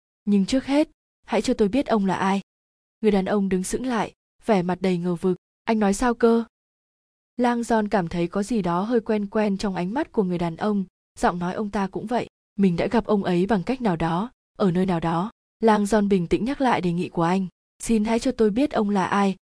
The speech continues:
và làm sao ông biết tôi?" Người đàn ông vung tay lên vẻ không tin nổi.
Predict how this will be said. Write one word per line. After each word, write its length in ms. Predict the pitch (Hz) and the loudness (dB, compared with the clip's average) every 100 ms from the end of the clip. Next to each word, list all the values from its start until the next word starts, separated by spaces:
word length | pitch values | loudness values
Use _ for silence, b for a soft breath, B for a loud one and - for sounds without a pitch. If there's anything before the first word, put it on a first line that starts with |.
| - | -2
và 200 | 208 180 | 2 2
làm 200 | 175 180 | 2 0
sao 220 | - 214 | -2 -2
ông 140 | 202 202 | -2 -2
biết 140 | 285 - | -2 2
tôi?" 240 | 226 208 - _ _ _ _ _ | 2 2 -2 _ _ _ _ _
Người 120 | 226 | 2
đàn 140 | 214 196 | 2 2
ông 180 | 226 | -2
vung 180 | 214 233 | 0 -2
tay 200 | 214 226 | 0 2
lên 180 | 220 208 | 2 0
vẻ 180 | 202 165 | -2 -2
không 200 | - 208 | -4 -4
tin 180 | 214 202 | -2 0
nổi. 240 | 202 | 0